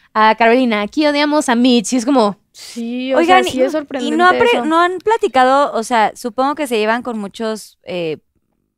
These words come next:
Speaker 3: eh, creadores de contenido y, y sé que son much-, muchos son muy amigos y tienen como sus, este, banditas y que se van a comer o que graban videos o que se unen en, en ciertas cosas,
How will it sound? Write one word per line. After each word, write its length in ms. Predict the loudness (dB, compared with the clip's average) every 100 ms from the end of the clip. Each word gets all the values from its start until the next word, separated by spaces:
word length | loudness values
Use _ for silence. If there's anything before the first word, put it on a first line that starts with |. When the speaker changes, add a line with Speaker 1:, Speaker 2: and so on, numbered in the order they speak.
| _ _ -20
Speaker 3:
eh, 220 | -20 -20 _ _
creadores 480 | 2 4 4 2 0
de 100 | -4
contenido 600 | -6 -8 -8 -8 -6 -4
y, 100 | -6
y 240 | -6 -10 -8
sé 200 | -6 -4
que 220 | -2 -4 _
son 240 | -4 -4
much-, 220 | -4 -10 -10
muchos 480 | -6 -6 -4 -4 -2
son 160 | -4
muy 220 | -4 -2 0
amigos 720 | 0 -2 -4 -2 -2 -2 -6
y 60 | -10
tienen 240 | -8 -8
como 220 | -10 -10
sus, 340 | -12 -14 -16 -20 _ _ _
este, 560 | -8 -8 -8 -6 -4 -2
banditas 800 | 0 -2 -4 -8 -2 0 0 -2
y 60 | -10
que 120 | -8
se 140 | -4
van 220 | -2 -2
a 80 | -6
comer 600 | -8 -8 -2 0 0 0
o 80 | -2
que 140 | -4
graban 340 | -2 -2 -4 -6
videos 600 | -8 -4 -2 -2 -2 -4
o 60 | -12
que 120 | -12
se 160 | -8 -8
unen 360 | -8 -10 -10
en, 140 | -12 -16
en 80 | -12
ciertas 380 | -12 -8 -10
cosas, 340 | -10 -8 -8